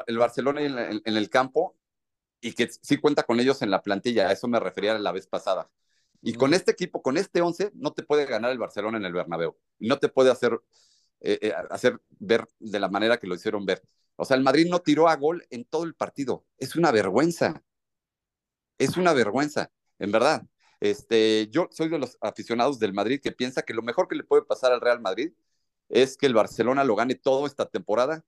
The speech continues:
Speaker 1: que gane la Liga, que gane la Copa del Rey, para que el próximo año se vea forzada la directiva en reestructurar al equipo, porque es una directiva que en el factor económico, diez puntos, pero en el factor deportivo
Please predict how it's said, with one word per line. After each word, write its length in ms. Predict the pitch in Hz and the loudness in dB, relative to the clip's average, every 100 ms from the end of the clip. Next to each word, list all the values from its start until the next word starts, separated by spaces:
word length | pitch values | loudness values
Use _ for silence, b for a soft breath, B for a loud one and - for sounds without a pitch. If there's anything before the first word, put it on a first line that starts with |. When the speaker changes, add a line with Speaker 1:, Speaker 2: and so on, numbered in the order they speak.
| _ | _
Speaker 1:
que 100 | - | -10
gane 240 | 107 127 120 | -8 -6 -6
la 80 | 101 | -4
Liga, 240 | 135 143 | -2 -2
que 120 | 110 | -2
gane 180 | 113 127 | -4 -2
la 80 | 101 | -4
Copa 240 | 123 127 | -2 0
del 100 | 101 | 0
Rey, 200 | 113 160 _ _ _ | -2 -4 _ _ _
para 220 | 117 117 | -2 0
que 80 | - | -4
el 80 | 113 | -8
próximo 440 | 160 - 151 143 | -8 -6 -4 0
año 400 | 143 151 143 190 _ | 0 0 -4 -8 _
se 160 | - 120 | -2 0
vea 120 | 139 | 0
forzada 420 | - 113 143 151 | -2 -2 2 2
la 100 | 123 | 2
directiva 580 | 101 95 90 120 135 160 _ _ _ _ _ _ _ _ _ _ _ | -2 -6 -8 -6 -6 -6 _ _ _ _ _ _ _ _ _ _ _
en 160 | 113 104 | -8 -6
reestructurar 540 | 104 - 104 110 123 | -6 -6 -4 4 6
al 120 | 127 | 6
equipo, 380 | - 113 - 85 _ _ | 2 -2 -2 -6 _ _
porque 180 | 95 135 | -6 -2
es 80 | |
una 140 | 165 156 | 0 4
directiva 580 | 123 107 - 139 156 - _ _ | 4 4 2 2 0 -2 _ _
que 80 | 120 | 0
en 180 | 113 117 | 0 0
el 140 | 113 | 0
factor 320 | 120 120 156 | -2 0 0
económico, 720 | 175 131 135 147 147 160 - _ _ - | 0 -2 -2 -4 -4 -4 -4 _ _ -16
diez 340 | 104 147 147 | -2 -2 -2
puntos, 400 | - 151 180 165 | -6 -8 -8 -6
pero 140 | - 110 | -4 -4
en 80 | |
el 60 | 110 | -4
factor 340 | 117 - 151 | -6 -4 -2
deportivo 640 | 156 - 101 - 143 190 | -2 -4 -8 -4 -2 -2